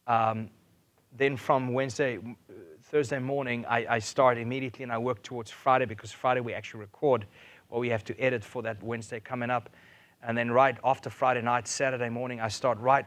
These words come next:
again and I start working towards Sunday. And oftentimes what you can do is you can fall into just studying scriptures, whether it be to deliver something or to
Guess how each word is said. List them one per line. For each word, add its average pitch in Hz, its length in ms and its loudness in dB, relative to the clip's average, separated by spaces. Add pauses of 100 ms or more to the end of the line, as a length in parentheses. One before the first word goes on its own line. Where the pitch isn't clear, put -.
again 127 300 -6
and 117 100 -8
I 113 80 0
start 120 260 0
working 127 280 0
towards 117 320 -8
Sunday. 120 520 -4 (460)
And 131 80 2
oftentimes 135 560 0
what 120 140 -6
you 123 60 -10
can 147 300 -4
do 131 140 0
is 117 140 0
you 117 60 -4
can 117 140 -8
fall 143 340 -4
into 120 480 -2 (340)
just - 200 -4
studying 156 380 6
scriptures, 127 560 0 (320)
whether 135 220 4
it 117 140 -4
be 131 160 2
to 120 160 -8
deliver 123 360 2
something 143 440 0
or 113 160 -4
to 113 220 -10